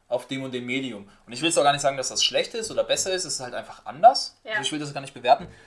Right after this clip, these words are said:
Speaker 1: aber man merkt halt auch, wenn du sie so nach Vorbildern fragst, Kinder,
Speaker 2: Ja.
Speaker 1: dann sagen die ganz oft, „Ja, hier, YouTuber X Y und der hat ja so und so viel Geld und der hat ja so und so ein großes Haus und ich lebe ja eben doch nur da und bei Instagram sehen die alle so toll und schlank und hübl-, äh, hübsch und glücklich aus.“
Speaker 2: Ja.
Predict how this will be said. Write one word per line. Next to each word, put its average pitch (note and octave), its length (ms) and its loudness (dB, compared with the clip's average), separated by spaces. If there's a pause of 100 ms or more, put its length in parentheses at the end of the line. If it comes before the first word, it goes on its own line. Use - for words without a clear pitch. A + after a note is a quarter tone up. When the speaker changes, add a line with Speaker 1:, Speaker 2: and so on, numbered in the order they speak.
(240)
Speaker 1:
aber E3 280 8
man C#3+ 180 2
merkt C#3+ 240 6
halt C3 160 -8
auch, D#3+ 300 4 (640)
wenn C3 100 -14
du C3 80 -12
sie C#3+ 140 -8
so C3+ 100 -12
nach B2+ 140 -12
Vorbildern D#3+ 580 6
fragst, - 520 -6
Kinder, G#2+ 480 -8
Speaker 2:
Ja. - 140 -8
Speaker 1:
dann G2 80 -8
sagen A2+ 140 0
die A#2+ 60 -4
ganz C3+ 160 2
oft, A#2+ 120 -12
„Ja, B2 120 -4
hier, B2+ 220 -8
YouTuber C3 440 -8
X - 160 -8
Y G#2 420 -6
und G2+ 160 -14
der A2+ 120 -6
hat A#2+ 100 -10
ja A#2+ 80 -10
so B2 140 -12
und D#3 60 -12
so F3+ 120 0
viel G3 140 -10
Geld E3+ 220 -4
und C3 80 -14
der A2+ 100 -10
hat - 40 -12
ja A2+ 100 -8
so A#2+ 120 -12
und D#3+ 100 -12
so F3 60 -6
ein F3 60 -8
großes F3+ 320 -10
Haus E3+ 200 0
und B2+ 80 -14
ich B2 120 -16
lebe B2+ 160 -8
ja - 60 -10
eben A2+ 180 -14
doch C#3 200 -10
nur F#3+ 140 -6
da F#3 220 6
und C#3+ 200 -2
bei B2 120 0
Instagram C3 440 -10
sehen B2+ 160 -12
die A2+ 80 -10
alle A#2 140 -8
so A2 140 -20
toll C#3+ 220 -4
und C#3+ 120 -10
schlank B2 260 -4
und B2 140 -14
hübl-, - 280 -18
äh, A2 440 -10
hübsch D3+ 240 -8
und A#2+ 140 -16
glücklich F#3 340 -8
aus.“ F3+ 200 -2
Speaker 2:
Ja. G#3+ 180 -6